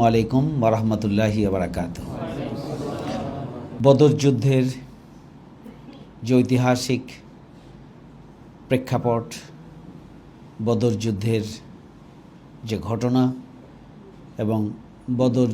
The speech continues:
যুদ্ধের সার্বিক পূর্বপর পর্যালোচনা করে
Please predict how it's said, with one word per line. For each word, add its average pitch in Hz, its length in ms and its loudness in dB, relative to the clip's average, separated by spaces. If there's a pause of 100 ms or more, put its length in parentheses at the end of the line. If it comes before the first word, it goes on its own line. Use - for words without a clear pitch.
যুদ্ধের 117 360 -2 (140)
সার্বিক 117 480 0 (1120)
পূর্বপর 131 520 4 (400)
পর্যালোচনা 120 720 0
করে 104 240 -2